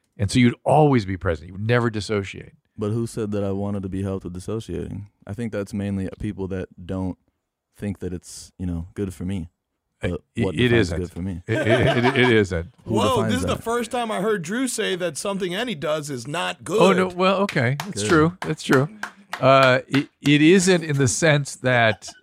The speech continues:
Speaker 1: uh, y-, y-, it's in the same vein as what we're talking about here. You, part of what you're in control of is being fully there, fully present, fully living.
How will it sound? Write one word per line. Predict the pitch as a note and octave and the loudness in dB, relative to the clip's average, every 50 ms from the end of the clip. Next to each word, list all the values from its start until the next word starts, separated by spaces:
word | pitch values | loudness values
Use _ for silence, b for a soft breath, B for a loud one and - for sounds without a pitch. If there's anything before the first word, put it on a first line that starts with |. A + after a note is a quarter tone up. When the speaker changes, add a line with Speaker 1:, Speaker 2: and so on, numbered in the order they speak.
| - - | -8 -4
Speaker 1:
uh, | A2 A2 A2 G#2+ G#2+ G#2 G#2 G#2 - - _ _ _ _ - | 0 0 2 2 2 0 -2 -4 -8 -12 _ _ _ _ -16
y-, | B2 B2 - _ _ - | -16 -16 -16 _ _ -8
y-, | B2 B2+ C3 - | -8 -8 -8 -8
it's | C3+ C3 C3 A#2+ - | _ -6 -4 -2 -2
in | E3 D#3 | -2 0
the | D3 C3+ | 0 -2
same | - - - D#3+ D3+ D#3 D#3 D#3 D#3 D#3 D3 B2 | -2 -2 0 0 2 2 2 0 -2 -4 -6 -8
vein | G#2+ A2 C3 C3 C3 C3+ C3 B2+ | -6 -2 0 2 2 2 2 2
as | A#2+ A2 | 2 0
what | B2+ B2 | 2 0
we're | A2+ | 0
talking | G#2 - E3 G3 F3+ - | 0 2 2 2 2 0
about | A2+ G2+ F#2+ F#2 | -2 -2 -2 0
here. | F#2 F#2+ | 0 0
You, | F#2 F#2+ G#2+ | 0 0 -2
part | G2+ - - - B2 C3 C#3+ C#3 | -4 -4 -2 4 6 6 6 6
of | C3 A#2+ | 2 0
what | A#2 A#2+ A2 - | -2 -2 -2 -2
you're | A#2 A2+ G#2+ G#2 G2 | -2 0 2 2 0
in | G2+ G2 G#2 | 0 -4 -8
control | - A2 F#2+ - E3 F#3+ E3+ C3 | -8 -10 -4 0 2 4 4 4
of | A2+ G#2+ | 4 4
is | G#2+ | 2
being | G2+ F#2+ G2+ A2+ A2+ A2 G#2+ | 0 0 -2 -2 -2 -2 -4
fully | - - - A#2+ A2+ A2+ A2+ G#2+ | -10 -4 -2 0 2 4 4 4
there, | G2+ B2 C#3 D#3 C#3 F2+ D#2 - - | 6 6 6 6 6 4 2 -2 -10
fully | _ _ - G#2+ A2 A2+ A2+ A2+ A2+ A2 G#2+ G#2 | _ _ -12 -2 2 2 2 2 2 2 0 0
present, | F2+ - - B2 B2+ C3 B2 G2+ D2 - | 0 0 2 2 2 2 0 -4 -12 -10
fully | _ A2 G#2+ G#2+ G#2+ G#2 | _ -2 0 0 0 2
living. | A2 C3 B2+ A2+ D#2+ - | 2 0 0 0 -4 -6